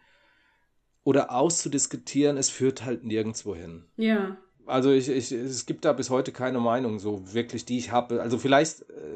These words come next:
Speaker 1: sagen wir's so, ich hab da, also für, ich für meinen Teil hab noch ziemlich viele offene Wunden für manche Sachen, die da echt doof gelaufen sind. Da hab ich natürlich bestimmt meinen Teil zu beigetragen, äh,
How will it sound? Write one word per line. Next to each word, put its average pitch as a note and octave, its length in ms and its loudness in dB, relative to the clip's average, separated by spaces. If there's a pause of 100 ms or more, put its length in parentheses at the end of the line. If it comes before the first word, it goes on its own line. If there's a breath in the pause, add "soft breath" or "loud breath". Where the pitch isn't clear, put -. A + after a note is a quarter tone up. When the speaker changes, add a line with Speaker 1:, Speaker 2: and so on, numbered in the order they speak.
(120)
Speaker 1:
sagen C#3 280 2
wir's - 120 0
so, C3 160 2
ich - 140 0
hab D3 140 2
da, B2 120 4 (220)
also B2 160 -6
für, C#3+ 240 -2
ich - 140 -2
für D#3 100 2
meinen A#2+ 220 2
Teil A#2+ 160 2
hab B2 120 2
noch B2 100 -4
ziemlich C3 260 -2
viele B2 180 0
offene A#2 300 -2
Wunden A#2 260 2
für - 80 -8
manche A2+ 300 -2
Sachen, G#2 240 -4
die G#2+ 80 -2
da G2+ 80 -4
echt - 240 -10
doof G2+ 180 -8
gelaufen F2+ 400 -8
sind. E2 260 -14 (500 loud breath)
Da A2 100 4
hab C3 120 6
ich D#3 120 4
natürlich C#3 320 2
bestimmt C3 260 0
meinen B2 140 0
Teil B2 260 0
zu - 160 -14
beigetragen, C3+ 760 2
äh, A2 280 -10